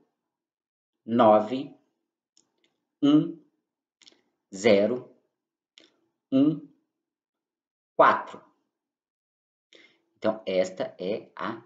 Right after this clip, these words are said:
sequência numérica da saúde. Lembrando que antes de você falar qualquer sequência numérica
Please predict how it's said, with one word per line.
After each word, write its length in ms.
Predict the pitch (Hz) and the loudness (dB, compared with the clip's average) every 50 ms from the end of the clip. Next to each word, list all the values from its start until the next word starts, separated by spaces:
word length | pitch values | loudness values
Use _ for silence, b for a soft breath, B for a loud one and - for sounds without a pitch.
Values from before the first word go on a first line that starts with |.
| _ | _
sequência 540 | - - - 90 - - 85 95 101 - - | -20 -16 -16 -16 -16 -14 -14 -14 -14 -12 -12
numérica 500 | 101 92 90 85 85 95 104 - - - | -12 -10 -10 -10 -10 -10 -10 -10 -12 -14
da 260 | - 80 76 - - _ _ _ | -12 -12 -12 -12 -14 _ _ _
saúde. 600 | - - - - - 135 92 80 - - - - _ b b b b b b b b b b | -10 -4 -2 -2 -2 -2 -4 -6 -10 -16 -20 -20 _ b b b b b b b b b b
Lembrando 600 | - 104 110 104 92 101 104 107 127 143 170 175 | -4 -2 -2 -2 -2 -2 -4 -4 -4 -6 -8 -10
que 360 | - - - - 92 80 - _ _ _ _ _ _ _ _ _ _ _ - | -14 -14 -14 -14 -12 -12 -14 _ _ _ _ _ _ _ _ _ _ _ -6
antes 960 | 104 113 143 175 214 233 233 208 - - - - 240 226 233 - - - - | -2 0 2 2 4 2 2 0 -2 -6 -8 -8 -6 -6 -6 -8 -10 -12 -12
de 160 | - 120 120 | -12 -12 -12
você 1000 | 110 - 120 113 - - - - - - 85 85 85 90 98 110 135 139 - - _ _ _ _ _ _ _ _ _ _ _ | -12 -12 -12 -12 -12 -12 -16 -16 -14 -14 -12 -10 -8 -8 -6 -6 -6 -8 -10 -14 _ _ _ _ _ _ _ _ _ _ _
falar 1120 | - - - - - 95 95 92 92 92 95 104 123 143 175 - - - - - - - _ _ _ _ _ _ _ _ _ _ _ _ _ _ _ _ _ _ _ _ _ _ _ _ _ _ _ _ _ _ _ _ _ _ _ _ | -20 -6 0 4 4 6 6 6 6 6 4 4 4 4 2 0 -4 -10 -12 -14 -16 -18 _ _ _ _ _ _ _ _ _ _ _ _ _ _ _ _ _ _ _ _ _ _ _ _ _ _ _ _ _ _ _ _ _ _ _ _
qualquer 640 | _ - 107 101 - - - - 101 113 131 151 170 | _ -4 -4 -4 -6 -8 -6 -2 2 2 4 2 2
sequência 880 | 165 - - - - - - 156 156 - - 120 107 98 92 90 - - | 0 -6 -14 -16 -8 -4 -4 -4 -4 -4 -6 -4 -4 -4 -4 -8 -12 -12
numérica 880 | 90 87 87 85 - 170 170 180 - 214 208 208 - 180 180 180 180 | -12 -12 -12 -12 -10 -8 -6 -6 -6 -6 -6 -4 -4 -4 -4 -4 -8